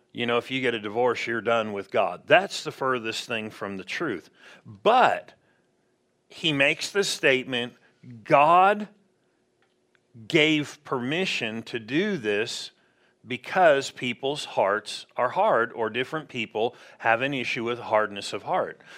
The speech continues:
In other words, what he's saying is if it is for adultery or something like that, then the person who committed that sin at that time was hard-hearted. They were.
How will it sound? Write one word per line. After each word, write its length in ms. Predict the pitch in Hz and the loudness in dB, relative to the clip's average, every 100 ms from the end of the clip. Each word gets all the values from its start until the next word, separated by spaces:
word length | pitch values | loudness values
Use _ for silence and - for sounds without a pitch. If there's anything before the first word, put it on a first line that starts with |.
| - | -8
In 160 | 156 175 | -2 2
other 260 | 214 233 | 4 4
words, 300 | 165 147 123 | 2 0 0
what 160 | 139 139 | 0 0
he's 140 | 123 | -2
saying 340 | - 170 202 131 | -4 -4 -2 -2
is 240 | 123 120 | -2 -4
if 160 | 135 147 | -6 -2
it 160 | 131 | -4
is 320 | - 165 208 - | 0 0 0 -2
for 320 | - - 120 | -10 -2 0
adultery 800 | 107 95 110 131 160 - 156 180 | 0 0 2 2 0 -6 -8 -6
or 120 | 120 | -6
something 520 | - 147 147 143 123 | -4 -4 -4 -4 -2
like 280 | 120 117 117 | 0 0 0
that, 360 | 127 147 185 - - - - | 0 2 0 -4 -20 -20 -2
then 200 | 156 156 | 2 2
the 80 | 135 | 0
person 480 | - 214 233 165 139 | 0 0 0 -4 -4
who 120 | 147 | -4
committed 520 | - 127 127 156 185 | -4 -2 2 2 2
that 380 | 196 202 214 - | 2 2 -2 -4
sin 600 | - 202 185 113 120 139 _ _ _ _ _ - | -4 0 0 0 -2 -8 _ _ _ _ _ 0
at 300 | 139 135 113 | 0 0 2
that 300 | 156 185 156 | 4 4 0
time 580 | - 165 185 117 117 110 _ _ - | 0 2 2 0 -2 -10 _ _ -8
was 220 | 123 127 | -6 0
hard-hearted. 720 | 135 120 117 123 135 107 82 - _ _ _ _ _ _ _ _ _ _ _ _ _ _ _ _ _ _ _ _ _ _ _ _ _ _ _ _ - | 2 4 4 2 2 0 -6 -14 _ _ _ _ _ _ _ _ _ _ _ _ _ _ _ _ _ _ _ _ _ _ _ _ _ _ _ _ 0
They 140 | 120 | 2
were. 360 | 147 240 - | 6 4 2